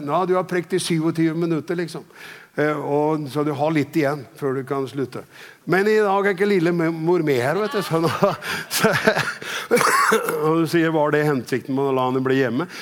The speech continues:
Nei, det var hun som ville bli hjemme av forskjellige andre grunner. Halleluja. Det ligger en pastill nede i der for dem som gjerne vil ha den. Halleluja. Det er noe av showet som du får,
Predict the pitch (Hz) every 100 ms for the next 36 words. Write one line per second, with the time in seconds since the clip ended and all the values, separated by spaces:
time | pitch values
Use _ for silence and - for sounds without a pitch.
0 | - - 139 139 143 147 143 - 123 123
1 | 131 123 120 127 123 120 110 107 110 107
2 | 104 95 110 123 104 104 110 107 101 95
3 | 101 113 202 - - - - - - -
4 | 208 _ _ _ _ - 247 - _ _
5 | _ - - - - 110 139 139 127 107
6 | 85 - - 127 127 135 131 170 - -
7 | 143 156 151 113 113 139 127 123 147 165
8 | - - - - 135 123 113 147 127 160
9 | 127 127 139 123 127 123 127 151 214 -
10 | - - - - 131 139 160 147 156 143
11 | 156 - - - - - - - - -
12 | - - 202 - - - - - - 143
13 | 147 151 143 135 - 127 113 160 160 -
14 | 131 131 135 135 131 123 127